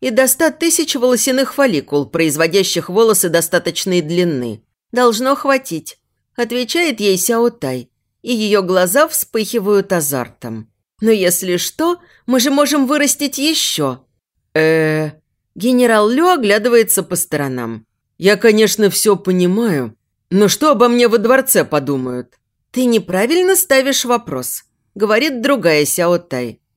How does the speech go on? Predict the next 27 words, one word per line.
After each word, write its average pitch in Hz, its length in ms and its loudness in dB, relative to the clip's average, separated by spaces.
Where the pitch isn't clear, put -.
Это 247 340 -2
не 339 180 2
волосы 285 540 2
генерала 185 580 4
Лю 185 200 2
реагируют 185 680 2
на 185 200 -2
ци. - 460 -8
Это 330 280 -2
скорее 294 680 0
мы 247 140 4
можем 233 380 4
наблюдать, 196 480 2
что - 220 -2
его 185 280 2
волосы 311 500 0
реагируют 233 680 0
на 240 160 0
ци. 127 460 -10
Скорее 277 420 0
всего, 269 320 0
любые 262 460 2
иные 185 300 2
ткани 294 420 0
в 147 40 -4
его 165 280 0
организме 147 760 -2